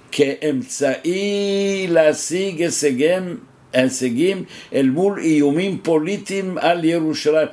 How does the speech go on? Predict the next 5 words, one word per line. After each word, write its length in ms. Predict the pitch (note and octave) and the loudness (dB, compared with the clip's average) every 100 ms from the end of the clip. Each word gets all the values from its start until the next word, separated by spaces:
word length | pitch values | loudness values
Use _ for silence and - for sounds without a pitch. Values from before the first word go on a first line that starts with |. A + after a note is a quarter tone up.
| - | 0
על 160 | D#3+ C#3+ | 0 2
טריטוריה 600 | G3 F#3 G#3+ B3+ A#3 - | 0 2 2 2 0 -2
כלשהי. 600 | C3+ A#2+ - G#2+ D#2+ - _ - | -4 -6 -6 -10 -10 -14 _ -4
תקשיב 380 | C#3 - F#3 G#2+ | -2 0 0 0
רגע, 180 | F#2 | -2